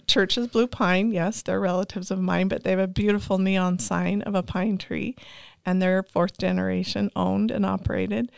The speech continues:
There's some really great neon in Panguitch that's still there, and those motels have been updated, so they're very comfortable. They're very close to Bryce,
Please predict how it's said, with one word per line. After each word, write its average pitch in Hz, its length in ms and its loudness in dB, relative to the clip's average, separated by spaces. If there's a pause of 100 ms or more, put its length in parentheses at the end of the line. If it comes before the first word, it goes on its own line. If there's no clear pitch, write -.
(520)
There's 196 260 4
some 185 320 0
really 202 300 6
great 175 340 2
neon 170 540 0
in 185 340 0
Panguitch 160 640 -2
that's - 260 -6
still 190 280 2
there, 180 320 2
and 185 180 2
those 185 200 -2
motels 190 460 0
have 202 140 -2
been 196 140 0
updated, 220 720 0
so - 160 0
they're 190 180 4
very 196 220 2
comfortable. 196 600 4
They're 180 180 0
very 175 220 -2
close - 360 -4
to - 80 -12
Bryce, 185 540 0